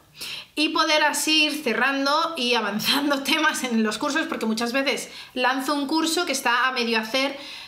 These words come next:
precisamente porque es una manera de ir financiándolo e ir pudiendo poquito a poco desarrollar el curso y sobre todo teniendo feedback de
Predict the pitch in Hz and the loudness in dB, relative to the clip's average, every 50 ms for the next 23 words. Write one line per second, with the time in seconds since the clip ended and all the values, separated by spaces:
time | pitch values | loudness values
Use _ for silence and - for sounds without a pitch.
0 | - - - 247 240 262 233 277 269 262 269 269 302 285 285 247 240 233 233 226 | -8 -4 -4 -2 -2 0 0 0 0 0 0 0 0 0 0 -2 -2 -2 -2 -2
1 | 226 - 262 262 254 254 254 254 262 269 262 240 233 240 226 226 - 247 240 240 | -2 0 0 0 0 0 0 2 2 2 2 2 0 0 -2 -2 -2 0 0 0
2 | 233 220 226 254 240 240 240 254 262 269 262 254 233 220 214 214 220 226 226 - | -2 -2 -2 -2 -2 0 0 0 0 2 2 2 2 2 2 0 0 -2 -4 -8
3 | - - _ _ _ _ _ - 269 262 254 247 247 254 247 254 233 226 233 240 | -12 -20 _ _ _ _ _ -2 0 0 0 0 0 -2 -2 -2 -2 -2 -2 -2
4 | 233 247 240 233 240 254 254 254 254 269 269 277 269 277 - - - - - - | 0 0 0 0 0 0 0 0 0 0 0 0 0 -4 -10 -14 -16 -18 -20 -14
5 | _ - 240 240 240 254 240 233 233 247 254 269 277 269 269 269 294 302 285 269 | _ -4 -2 -2 0 0 0 0 2 2 2 2 2 0 0 -2 -2 -2 0 0
6 | - - 294 294 302 302 - 311 320 320 320 320 320 320 - 277 254 262 285 277 | 0 2 2 2 2 2 2 2 4 4 4 2 2 0 0 0 0 0 0 0
7 | 262 - 240 240 247 262 262 - - - 302 302 320 - 220 208 214 190 165 160 | 0 0 0 0 0 -2 -2 -2 -2 -2 0 0 0 0 -2 -2 0 -2 -2 -2
8 | - - - - 196 208 202 247 262 247 226 196 - - | -6 -10 -14 -14 -12 -6 -2 0 2 2 0 -2 -4 -8